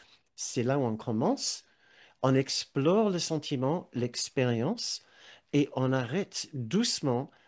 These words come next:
à se donner raison par rapport à la cause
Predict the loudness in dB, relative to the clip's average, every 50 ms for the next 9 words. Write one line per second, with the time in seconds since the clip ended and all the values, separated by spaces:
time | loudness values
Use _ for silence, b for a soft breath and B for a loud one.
0 | b b _ -4 -4 -2 -2 -2 -2 -4 -2 0 0 2 2 2 0 0 -2 -2
1 | -2 -2 -2 -2 -2 -2 -2 -2 -2 -4 -6 -4 -6 -6 -4 -4 -6 -6 -6 -8
2 | -12 _ _ 2 4 6 6 6 6 4 2 0 -2 -6 -10